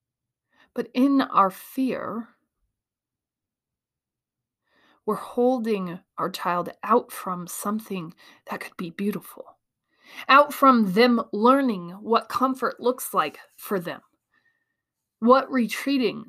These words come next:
looks like for them, what community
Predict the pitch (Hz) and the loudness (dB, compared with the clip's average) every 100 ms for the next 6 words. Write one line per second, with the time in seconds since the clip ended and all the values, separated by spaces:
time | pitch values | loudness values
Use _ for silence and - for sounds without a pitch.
0 | - 220 220 - 190 156 - - _ - | -8 -6 -4 -6 -6 -8 -12 -20 _ -12
1 | 214 185 175 - _ _ _ _ _ _ | -8 -8 -10 -14 _ _ _ _ _ _
2 | _ _ _ _ _ _ _ _ - 247 | _ _ _ _ _ _ _ _ 2 2
3 | - - 220 214 262 269 214 170 | 2 -2 0 4 4 4 2 -2